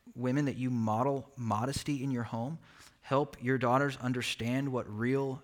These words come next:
beauty is. Modesty deals with where a woman finds her value as an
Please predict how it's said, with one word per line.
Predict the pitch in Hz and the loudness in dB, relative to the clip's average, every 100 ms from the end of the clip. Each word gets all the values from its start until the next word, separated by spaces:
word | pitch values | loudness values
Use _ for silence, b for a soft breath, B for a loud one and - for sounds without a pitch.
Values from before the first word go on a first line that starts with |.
| - | -8
beauty | 113 123 131 123 - | -2 -2 -2 -4 -4
is. | 110 117 175 190 - - B B B B B _ | -2 0 0 -4 -10 -12 B B B B B _
Modesty | 123 139 170 - 165 | 6 8 6 4 0
deals | 131 143 147 131 | 4 6 6 4
with | 131 127 - B B B B B B B _ | 2 2 0 B B B B B B B _
where | 139 143 139 131 147 | 8 10 8 4 0
a | 139 | 2
woman | 131 127 123 | 4 4 2
finds | 127 - 135 123 113 117 - - _ - | -2 2 4 6 2 -2 -6 -14 _ -2
her | 120 110 110 - | 0 0 -2 -10
value | 117 117 120 120 101 90 - _ _ - | 2 6 6 4 -6 -14 -20 _ _ -4
as | 113 | -2
an | 117 | 0